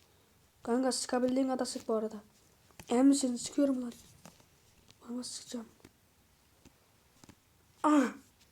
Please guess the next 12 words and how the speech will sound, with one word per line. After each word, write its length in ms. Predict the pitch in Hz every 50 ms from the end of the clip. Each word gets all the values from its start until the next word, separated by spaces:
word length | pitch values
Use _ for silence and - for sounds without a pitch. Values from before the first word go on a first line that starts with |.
| _ - - _ _ _ _ _ _ - - - - -
Neyse, 300 | 226 226 - - - 254
bunu 180 | 254 247 262
elinden 400 | 247 247 233 240 240 254 247 240
bırakayım. 340 | 240 247 233 - - 254 233 - _ _ _ _ - - - _ - - - - - - - - - -
Sıkıyorum. 420 | - - - 302 302 285 262 247
Hazır 220 | 247 277 277 294 339
mısın? 420 | 349 339 - - 349 320 254 - - - - _ _ _ _ - - _ _ _ - - _ _ _ _ _ _ _ _ _ _ _ _ _ _ _ _ _ _ _ _ _ _ _ _ _ _ _ _ _ _ _ _ _ _ _ _ _ _ _ _ _ _ _ _ _ _ - - - - - - - - - - - _ _ _ _ -
Oğlum. 320 | 226 240 269 247 226 - - _ _ _ _ - - - - - - - - - - - _ _ _ - - _ _ _ _ _ _ _ _ _ - - - - - - - - - - _ _ _ _ _ _ _
Oğlum, 220 | - 220 262 294 302
o 80 | 277
büyütüyor 360 | 277 285 277 277 - 359 349 320
lan. 180 | 349 330 381